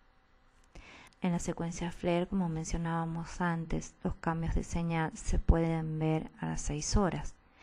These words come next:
En la secuencia T dos se van a ver entre las ocho y las doce horas. Esta es una secuencia de gradiente de eco. Es una secuencia de susceptibilidad magnética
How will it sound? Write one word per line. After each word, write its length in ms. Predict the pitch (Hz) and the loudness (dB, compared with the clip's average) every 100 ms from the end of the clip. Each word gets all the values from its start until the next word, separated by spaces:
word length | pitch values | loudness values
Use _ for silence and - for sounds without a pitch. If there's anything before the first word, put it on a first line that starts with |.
| - - - - | -20 -20 -10 -4
En 140 | 165 | -2
la 100 | 156 | -2
secuencia 680 | - 156 - 156 156 - 175 | 0 -2 0 -2 -2 -4 -6
T 120 | - 175 | 0 4
dos 400 | 202 175 - - | 6 6 2 -4
se 220 | - 160 | -4 -2
van 160 | 160 156 | 0 0
a 80 | |
ver 160 | 156 160 | 0 0
entre 320 | 160 156 143 | -2 -6 -4
las 320 | 139 - - | 0 0 4
ocho 400 | 214 208 - 226 - | 4 4 4 2 2
y 80 | 165 | 0
las 360 | 160 156 147 | 2 4 6
doce 420 | - 160 - 147 139 | 8 8 4 2 -2
horas. 520 | - - - - - - - - - - - - - - _ _ _ _ - - - - - - - - _ _ - - _ _ - - - - - - - - | -4 -2 -2 -2 -8 -10 -14 -20 -20 -20 -20 -20 -20 -20 _ _ _ _ -20 -20 -20 -20 -20 -20 -20 -20 _ _ -20 -20 _ _ -20 -20 -20 -20 -20 -20 -2 2
Esta 200 | 233 269 | 2 2
es 120 | - | 2
una 160 | 185 | 0
secuencia 720 | 185 - - 175 180 - 202 196 - | 0 -4 0 2 0 0 -2 0 0
de 100 | 170 | 0
gradiente 540 | 170 165 170 165 165 | 2 2 0 0 -2
de 220 | 151 143 | -2 -6
eco. 260 | - - - - - - | -8 -12 -12 -12 -12 -8
Es 160 | - - | -2 2
una 160 | 196 185 | 4 2
secuencia 500 | - - 165 165 180 | -2 -2 -2 0 -2
de 120 | 160 | -2
susceptibilidad 1120 | - 165 - 165 - - 165 160 165 180 190 | -2 0 2 0 0 2 2 4 4 4 4
magnética 840 | 170 160 170 180 165 - - - | 2 2 2 2 0 -4 -6 -4